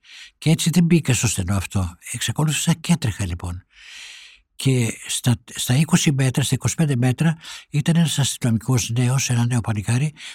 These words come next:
που κρατούσε ένα, ένα δοκάρι σαν ράγκμπι, σαν, σαν, σαν, σαν ρακέτα του ράγκμπι. Και ήταν έτοιμος να με, να, να με χτυπήσει.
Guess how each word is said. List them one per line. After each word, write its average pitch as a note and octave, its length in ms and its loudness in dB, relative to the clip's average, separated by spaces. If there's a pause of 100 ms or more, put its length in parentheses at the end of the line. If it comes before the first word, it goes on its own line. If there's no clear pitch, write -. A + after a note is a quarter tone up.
που C#3 120 -4
κρατούσε D#3 400 2
ένα, F3 300 4 (180)
ένα D#3 180 4
δοκάρι C#3+ 800 2 (180)
σαν - 280 0
ράγκμπι, A#2+ 480 4
σαν, C#3 260 -2 (120)
σαν, C#3 380 -4
σαν, D3+ 240 -2 (200)
σαν D#3+ 220 0
ρακέτα D3 340 0
του D3 120 -2
ράγκμπι. G2+ 400 0 (540)
Και - 80 2
ήταν D#3+ 180 2
έτοιμος E3+ 340 2
να E3+ 60 2
με, D3+ 240 0
να, D3+ 160 0
να C#3+ 80 0
με D3 100 2
χτυπήσει. - 580 -2